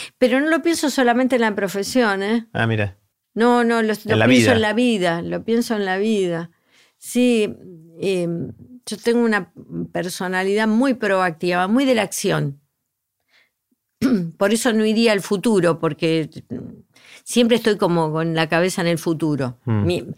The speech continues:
Speaker 1: es una tendencia que no me gusta mía, ¿eh?
Speaker 2: Ujú.
Speaker 1: Pero es como,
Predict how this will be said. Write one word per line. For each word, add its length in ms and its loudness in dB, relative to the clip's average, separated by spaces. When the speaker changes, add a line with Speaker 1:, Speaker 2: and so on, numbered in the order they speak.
Speaker 1:
es 220 -8
una 320 -2
tendencia 640 0
que 100 -2
no 120 0
me 140 2
gusta 400 0
mía, 460 0
¿eh? 180 0
Speaker 2:
Ujú. 340 -2
Speaker 1:
Pero 460 0
es 120 -10
como, 440 -2